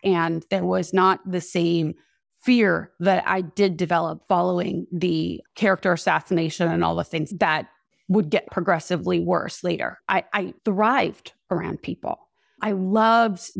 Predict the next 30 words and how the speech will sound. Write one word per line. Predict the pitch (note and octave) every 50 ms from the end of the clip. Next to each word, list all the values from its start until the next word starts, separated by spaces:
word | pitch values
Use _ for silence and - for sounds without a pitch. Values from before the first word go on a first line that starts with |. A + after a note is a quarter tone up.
| E3 - -
working | E3+ D#3+ F3+ G#3+ A3+ C4 - - C#4 C4 C#4 C#4 C4 -
for | F3+ - - G#3 G#3 G3+ G3 F#3+ F#3+ - - -
that | G3 E3 F#3+ F#3 F#3 F3+ F3
gym | - E3 F#3+ F#3+ F3+ F3 F3 E3+ -
and | F3 F#3 F3 E3 - _ _ _
teaching | - - G#3+ G#3 - G#3+ G3 F#3
the | F3
classes | F3+ - E3+ D#3+ E3+ - - F3+ E3 -
that | E3
I | E3+ E3
did. | E3 E3+ E3+ D#3
The | G3+ F3 A#3+ A#3+
amount | A#3+ A#3 G3+ G3+ G3 F#3
of | - - -
people | - - C#4 B3 - A3 G#3 F#3+
that | E3+ F#3+ F3
I | F3+ F3 E3+ F3+ F3 - -
touched | - - C4+ B3 B3 - - - F#3+
and | G3 F#3 - -
interacted | G#3+ G#3+ G#3 G3+ G3+ G3+ G3+ G#3 G3+ - - G#3 E3+ E3
with | D3+ E3+ E3+ E3+ E3+ - _ _ _
on | G3 F#3+ F#3 F3+ F3 F3+ E3+ E3+ -
a | - G3+
daily | D#3+ - F#3 F#3 F#3+ F3+ F3 E3+
basis, | - F#3+ G#3+ C4+ C4 - - E3+ E3 - - - _ _ -
it | D4+ C4+
was | F4 E4 -
like | G#4+ G#4
a | G4+ C#4
drug. | A3 - E3 D#3+ F3+ G#3 E3 - -